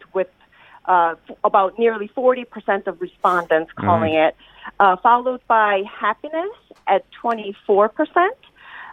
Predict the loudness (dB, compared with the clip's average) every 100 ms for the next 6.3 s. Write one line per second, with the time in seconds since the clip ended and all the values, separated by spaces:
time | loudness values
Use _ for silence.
0 | 0 2 4 2 -2 -6 _ -4 -4 0
1 | -2 -2 -4 -6 -8 -10 -4 0 0 _
2 | _ _ -10 -6 -6 -6 -10 -10 -4 -2
3 | 0 -4 _ -20 -20 -20 _ 2 4 2
4 | -2 -2 -2 0 -2 -4 -6 -2 -2 -2
5 | -4 -4 -6 -2 -2 0 -2 -2 0 0
6 | 0 -2 -2